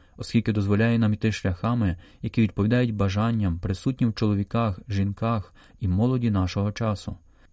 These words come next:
Шлях краси, що простягається від літератури до мистецтва, музики, кіно, споглядання прекрасного,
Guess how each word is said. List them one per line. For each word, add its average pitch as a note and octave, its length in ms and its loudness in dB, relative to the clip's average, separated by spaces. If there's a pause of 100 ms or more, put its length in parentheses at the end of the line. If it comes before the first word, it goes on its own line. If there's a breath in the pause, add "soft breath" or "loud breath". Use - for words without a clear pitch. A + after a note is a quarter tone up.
Шлях G2+ 260 2
краси, G2+ 340 0
що B2 160 -2
простягається B2 580 0
від A2+ 100 2
літератури A2 560 0
до G#2 120 2
мистецтва, F#2+ 800 0
музики, G#2 600 2
кіно, G2+ 460 2 (200 loud breath)
споглядання A2+ 680 0
прекрасного, G#2 800 0